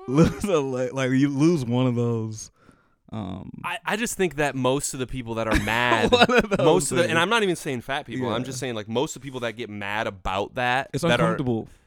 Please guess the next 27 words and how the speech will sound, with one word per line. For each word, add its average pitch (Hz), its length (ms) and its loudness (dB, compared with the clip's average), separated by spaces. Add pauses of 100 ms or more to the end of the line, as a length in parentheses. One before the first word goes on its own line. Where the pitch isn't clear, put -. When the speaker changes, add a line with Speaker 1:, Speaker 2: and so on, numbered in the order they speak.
(240)
Speaker 2:
they, 139 160 -2
they 147 400 0
are 139 160 2
mad 127 240 0
at - 80 -10
themselves. 117 640 -6 (480)
Speaker 1:
But 117 100 6
Speaker 2:
Why 135 60 6
Speaker 1:
that, 156 120 8
Speaker 2:
are 160 60 4
you 151 160 0
Speaker 1:
and 156 80 6
no, 180 140 10
that 151 100 8
might, 156 220 8
no, 190 180 6
but 131 180 -2
that 175 220 -2
is 247 260 0
why 165 180 0
people 165 300 -4
are 123 100 -2
mad, 123 360 -4
though. 98 160 -6
It's 110 200 -8
a 107 140 -4
self-projecting, 110 1120 -6